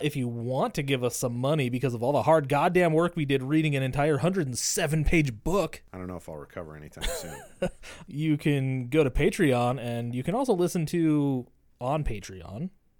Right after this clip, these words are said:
Speaker 1: you can listen if, if you give us money. You gotta give us money first. Uh, you can hear our twenty twenty-one the thirteenth, where we talk about all the Friday the thirteenth movies. Oh my goodness.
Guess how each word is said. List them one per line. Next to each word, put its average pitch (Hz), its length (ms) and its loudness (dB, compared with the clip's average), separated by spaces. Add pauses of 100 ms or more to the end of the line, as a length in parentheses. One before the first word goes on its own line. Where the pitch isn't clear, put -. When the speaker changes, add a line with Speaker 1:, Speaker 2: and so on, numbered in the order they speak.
Speaker 1:
you 113 140 -8
can 107 140 -8
listen 104 340 -8
if, 123 200 -12 (240)
if - 140 -2
you 160 60 -4
give 117 120 -4
us 107 80 -6
money. 107 200 -4
You 117 60 -8
gotta 208 140 0
give 151 140 -2
us - 80 -8
money 123 200 -4
first. 110 340 -8 (260)
Uh, 127 160 2
you 123 140 0
can 127 100 -6
hear 123 160 -2
our 120 100 0
twenty 139 240 -2
twenty-one 135 320 -2
the 127 60 -4
thirteenth, 254 340 0
where 233 60 4
we 175 100 4
talk 160 180 6
about 151 120 6
all 143 60 6
the 131 80 4
Friday 143 280 4
the 143 160 0
thirteenth 170 640 -4
movies. 180 680 0
Oh 156 120 -2
my 117 200 -6
goodness. 190 460 -4